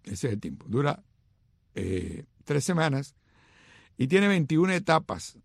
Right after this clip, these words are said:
en España. Va a recorrer España, ¿ok? Eh, en, en veintiuno, en veintiuna etapas, hay todos los días veintiuno, pero además hay cierto día de descanso para trasladar la bicicleta de un lado al otro cuando uno no va continuo.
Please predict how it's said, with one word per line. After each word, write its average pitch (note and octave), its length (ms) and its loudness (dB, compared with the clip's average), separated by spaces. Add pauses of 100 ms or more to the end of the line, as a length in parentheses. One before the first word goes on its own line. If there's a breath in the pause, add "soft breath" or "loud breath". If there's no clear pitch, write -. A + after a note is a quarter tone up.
(140)
en G#2 200 -4
España. G2 440 -8 (420 loud breath)
Va F#2 100 -6
a G#2+ 100 -4
recorrer G2 500 -6
España, F3 480 -2 (840 soft breath)
¿ok? A2+ 180 -8
Eh, C#3+ 180 -2 (560 soft breath)
en, F#2+ 880 -4
en G2+ 180 -2
veintiuno, G#2+ 500 -2
en A#2 60 -4
veintiuna C3+ 360 -2
etapas, C#3 440 -2
hay G#2 140 -4 (120)
todos G#2+ 160 -6
los A#2+ 160 0
días C3 220 2
veintiuno, C3+ 540 -2
pero A#2 140 -6
además G#2+ 500 -4
hay G2+ 180 -6
cierto A2+ 320 -4
día A#2+ 120 -2
de B2 60 0
descanso B2 440 -4
para G#2+ 160 -8
trasladar F#2 360 -8
la G#2+ 100 -8
bicicleta A#2 480 -6
de G#2+ 40 -6
un A2 80 -4
lado C3 140 -2
al C#3 100 -2
otro C#3 300 -4 (680 loud breath)
cuando G#2 300 -4
uno B2 340 -2
no A2+ 180 -4
va A2+ 160 -2
continuo. A2+ 560 -2